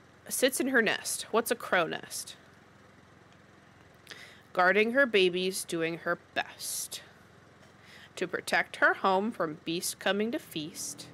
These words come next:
But only a hero brave of heart can keep the two apart.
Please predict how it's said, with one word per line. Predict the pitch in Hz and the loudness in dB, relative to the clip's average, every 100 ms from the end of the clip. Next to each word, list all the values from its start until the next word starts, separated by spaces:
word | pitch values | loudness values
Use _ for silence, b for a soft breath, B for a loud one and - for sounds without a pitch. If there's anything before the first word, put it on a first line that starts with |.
| - - - B B B - | -20 -20 -20 B B B -6
But | 170 - | -4 -2
only | 175 185 208 | -2 2 4
a | 208 | 4
hero | - 220 196 190 190 | 2 2 4 6 4
brave | 175 180 175 175 | 2 0 0 2
of | 175 180 | 0 -6
heart | - 175 170 - | -4 0 0 0
can | - 165 | -6 -10
keep | - 165 165 - | -8 -6 -8 -10
the | |
two | 156 - 156 | -12 -10 -10
apart. | 151 - - - | -12 -12 -14 -14